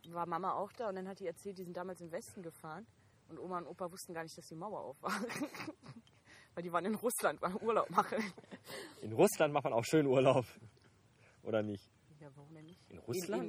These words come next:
Speaker 1: In, in, in Tschir-, Tschirkic?
Speaker 2: Wo
Speaker 1: Tschir-
Speaker 2: macht man denn in Russland Urlaub?
Speaker 1: Naja, wenn man russische Vorfahren hat, dann fährt man nach Russland und besucht da Leute, die man kennt.
Speaker 2: Ja, aber in, also in meinem Kopf ist jetzt nicht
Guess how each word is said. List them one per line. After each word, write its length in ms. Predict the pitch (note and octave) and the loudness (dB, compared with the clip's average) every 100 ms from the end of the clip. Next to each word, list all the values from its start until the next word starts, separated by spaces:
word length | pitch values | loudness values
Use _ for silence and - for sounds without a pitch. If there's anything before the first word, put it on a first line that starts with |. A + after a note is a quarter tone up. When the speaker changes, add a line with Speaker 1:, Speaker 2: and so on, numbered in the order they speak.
| E3 | -6
Speaker 1:
In, 40 | |
in, 40 | D#3+ | -8
in 60 | |
Tschir-, 300 | D#3 - A#3+ - - - | -10 -10 -10 -10 -16 -18
Tschirkic? 480 | - A#3+ - C#4+ D4 - - - | -10 -10 -10 -18 -18 -18 -16 -16
Speaker 2:
Wo 40 | |
Speaker 1:
Tschir- 160 | - - | -12 -6
Speaker 2:
macht 140 | A2+ | -6
man 100 | B2 | -4
denn 100 | A2+ G#2+ | -4 -4
in 60 | |
Russland 380 | G#2+ D3+ A#2 G#2 | -2 -2 0 -2
Urlaub? 360 | B2 C#3+ F2+ E2+ - - - - _ _ - - _ _ - - - - _ - - | -2 0 -2 -4 -10 -20 -20 -20 _ _ -20 -20 _ _ -20 -20 -20 -20 _ -20 -14
Speaker 1:
Naja, 340 | D#3 D3+ D#3+ | -8 -4 -4
wenn 100 | D3+ | -4
man 140 | E3 D#3+ | -4 -4
russische 380 | F3+ - E3+ F3+ | -6 -10 -10 -10
Vorfahren 500 | - E3+ - A3+ A3 | -2 -2 -2 -6 -4
hat, 160 | A#3+ | -6
dann 200 | G#3 G3+ | -6 -10
fährt 220 | G3 D4 - | -8 -10 -8
man 100 | F#3 | -10
nach 160 | E3 | -10
Russland 480 | D#3+ E3 A#3+ B3 C4 | -10 -12 -10 -10 -10
und 220 | G#3+ G#3+ A3 - _ _ _ - - | -14 -14 -16 -20 _ _ _ -20 -18
besucht 320 | G3 F#3 G#3+ | -14 -10 -6
da 80 | G#3+ | -2
Leute, 260 | F3+ F3 G3+ | 0 -2 -4
die 100 | G#3 | -6
man 140 | A3 | -6
kennt. 280 | - A3 D3+ | 2 2 2
Speaker 2:
Ja, 60 | C3+ | 0
aber 140 | C3 C#3+ | 0 0
in, 160 | C3+ B2+ | -4 -4
also 200 | A2 B2 | -6 -2
in 100 | C3 | -2
meinem 380 | B2+ B2 E3+ F#3+ | 2 2 2 -4
Kopf 260 | - F#3 - | 0 -2 -2
ist 100 | D3+ | -8
jetzt 200 | D#3 - | -8 -6
nicht 200 | D3 G3+ | -6 -8